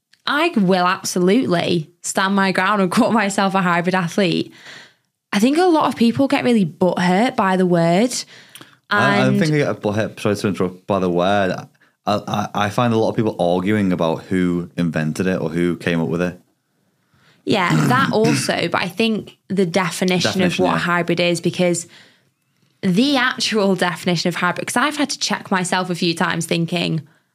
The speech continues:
Speaker 1: "Uh, do I actually fall into that category?" It's not just running and lifting.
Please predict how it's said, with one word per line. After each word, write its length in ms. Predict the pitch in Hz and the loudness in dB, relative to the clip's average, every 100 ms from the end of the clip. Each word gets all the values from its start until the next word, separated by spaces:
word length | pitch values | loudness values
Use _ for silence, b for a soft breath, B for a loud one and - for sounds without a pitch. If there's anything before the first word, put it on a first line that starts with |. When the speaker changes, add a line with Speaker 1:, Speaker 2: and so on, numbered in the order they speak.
| - | -4
Speaker 1:
"Uh, 140 | 185 | -2
do 180 | 170 185 | 0 2
I 100 | 180 | 2
actually 300 | 180 - 185 | -2 -2 -2
fall 180 | - 175 | 0 0
into 120 | 170 | 0
that 120 | 170 - | -2 -2
category?" 580 | 175 - 170 - - - B B B B | -2 -2 -2 -2 -4 -10 B B B B
It's 220 | 202 - | -6 -2
not 240 | 226 262 - | -2 -2 0
just 240 | 247 226 | -2 -2
running 380 | 180 190 185 185 | 0 0 2 2
and 120 | 180 | 2
lifting. 600 | 170 - - - 180 | 0 -2 -2 -2 -2